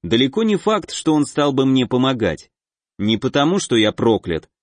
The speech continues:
просто я же теперь не в академии, а значит, бесполезен для его дел. Ладно,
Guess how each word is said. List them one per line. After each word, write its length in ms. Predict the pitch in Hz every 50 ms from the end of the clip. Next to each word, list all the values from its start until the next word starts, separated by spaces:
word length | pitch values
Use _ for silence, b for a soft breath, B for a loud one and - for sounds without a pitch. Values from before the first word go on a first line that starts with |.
| _ _ _
просто 320 | - 135 151 139 - -
я 180 | 170 175 185 180
же 140 | 156 170 156
теперь 320 | - 165 - 175 175 156
не 120 | 151 156 151
в 60 | 151
академии, 680 | 147 - 156 147 139 151 165 160 147 117 92 78 67 _ _ _ _ _ _
а 160 | - 101 113
значит, 420 | 110 131 202 240 233 - 226 180 151
бесполезен 760 | 143 196 - - - 185 190 208 226 214 170 165 143 123 107
для 140 | 107 110 110
его 200 | 107 95 101 95
дел. 380 | 76 85 87 80 78 - - _ _ _ _ _ _ _ _ _ _ _ _ _ _ _ _ -
Ладно, 540 | 98 101 117 131 135 131 139 135 131 120